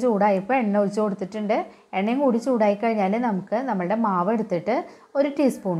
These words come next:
കൊണ്ട് ദാ ഇങ്ങനെ വെച്ച് കൊടുക്കാം. just ഒന്ന് കോരി ഒഴിക്കാൻ പറ്റില്ല, കാരണം ഇതിൻ്റെ കൺസിസ്റ്റൻസി, ഏഹ്, വളരെ കട്ടിയായിട്ടുള്ളതാണ്. അപ്പോൾ അതുകൊണ്ട് നമുക്ക് ഇങ്ങനെ just വെച്ച് കൊടുക്കാം. കണ്ടോ,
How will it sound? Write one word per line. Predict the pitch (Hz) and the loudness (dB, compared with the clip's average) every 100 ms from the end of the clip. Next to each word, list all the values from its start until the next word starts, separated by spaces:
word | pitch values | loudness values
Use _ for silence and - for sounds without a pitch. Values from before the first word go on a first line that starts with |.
| 165 | -2
കൊണ്ട് | 160 160 277 370 - _ 185 | 0 2 0 0 -12 _ -4
ദാ | 170 - 220 | -2 -2 0
ഇങ്ങനെ | 247 254 262 320 | 0 2 2 2
വെച്ച് | 285 - 220 | 2 0 -2
കൊടുക്കാം. | 190 - 135 - _ _ _ - _ _ | -2 -4 -10 -12 _ _ _ -20 _ _
just | 254 247 294 | -12 -2 2
ഒന്ന് | 277 285 302 202 233 269 | 2 2 0 -2 -2 2
കോരി | 262 262 311 | 4 4 2
ഒഴിക്കാൻ | 294 277 277 | 2 0 0
പറ്റില്ല, | 285 269 254 247 | 0 0 0 2
കാരണം | 233 214 233 | 2 2 -2
ഇതിൻ്റെ | 226 233 254 | -2 -2 -2
കൺസിസ്റ്റൻസി, | 233 220 - 208 202 226 233 240 214 226 220 | -2 -4 -6 -6 -4 -2 -2 -2 -4 -2 0
ഏഹ്, | 220 220 208 220 | 2 2 2 2
വളരെ | 208 208 208 | 2 2 0
കട്ടിയായിട്ടുള്ളതാണ്. | 226 - - 233 220 202 214 208 208 185 170 233 - - - 190 | -2 -4 -4 0 0 0 -2 2 2 2 0 -4 -10 -20 -14 -6
അപ്പോൾ | 190 214 | 0 2
അതുകൊണ്ട് | 196 190 233 | 2 0 0
നമുക്ക് | 220 233 220 | -2 -2 -2
ഇങ്ങനെ | 202 220 | -2 -2
just | 233 - 247 349 269 | -2 -2 -4 -2 -4
വെച്ച് | 240 247 240 | -2 2 2
കൊടുക്കാം. | 175 - 143 - _ _ _ _ _ _ _ _ _ 202 | 2 -4 -12 -14 _ _ _ _ _ _ _ _ _ -4
കണ്ടോ, | 170 | 0